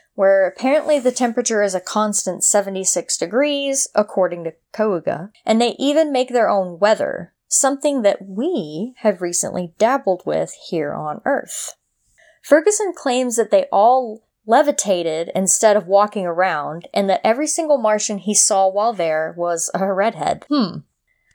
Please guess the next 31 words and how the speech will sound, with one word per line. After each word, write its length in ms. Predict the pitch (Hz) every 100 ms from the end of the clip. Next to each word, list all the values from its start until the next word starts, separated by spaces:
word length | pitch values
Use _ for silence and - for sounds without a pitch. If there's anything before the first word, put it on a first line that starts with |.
| _
Despite 580 | 247 247 - 302 392 392
the 120 | 359
other 220 | 294 302
stories 640 | - - 226 208 208 196
we've 200 | 190 208
heard 460 | - 202 180 170 170
that 160 | - -
state 400 | - 196 214 -
that 100 | 190
the 80 |
people 400 | 180 - 220 214
of 140 | 208 175
Mars 380 | 180 180 180 170
were 120 | 165
tall 400 | - 190 175 165
beings, 840 | 190 277 180 151 160 202 - -
Ferguson 500 | - 262 311 392 427
claims 440 | 359 - 247 240 226
that 120 | 214
Martians 560 | 202 226 226 262 247 233
are 280 | - 190 196
actually 460 | - - - 339
about 240 | 311 226 202
a 60 |
foot 320 | 175 - 269 277
shorter 500 | - 226 220 180 170
than 160 | 175
the 80 | 175
people 420 | 170 196 - 240
of 120 | 233
Earth, 380 | 160 160 170 -